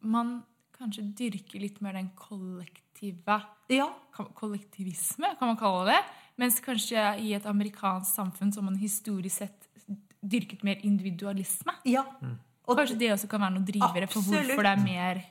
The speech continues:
Speaker 2: Absolutt, og der ser vi jo hvordan, eh, Lean og Agile har oppstått også, ikke sant?
Speaker 1: Mm.
Speaker 2: Det er jo fra, fra de vidt forskjellige samfunnene,
Speaker 3: Mm.
Speaker 1: Mm.
Speaker 2: eh,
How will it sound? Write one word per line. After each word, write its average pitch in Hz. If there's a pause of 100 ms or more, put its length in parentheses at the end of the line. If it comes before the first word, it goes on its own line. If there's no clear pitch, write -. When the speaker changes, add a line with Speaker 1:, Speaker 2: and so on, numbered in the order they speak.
(560)
Speaker 2:
Absolutt, -
og 220
der 233
ser 180
vi 175
jo 220 (120)
hvordan, 175
eh, 175
Lean 160
og 165
Agile 165
har -
oppstått -
også, 254
ikke 208
sant? 262
Speaker 1:
Mm. 269
Speaker 2:
Det 202
er 170
jo 180
fra, 202 (340)
fra 190
de 170 (400)
vidt -
forskjellige 180
samfunnene, 165
Speaker 3:
Mm. 127
Speaker 1:
Mm. 202
Speaker 2:
eh, 202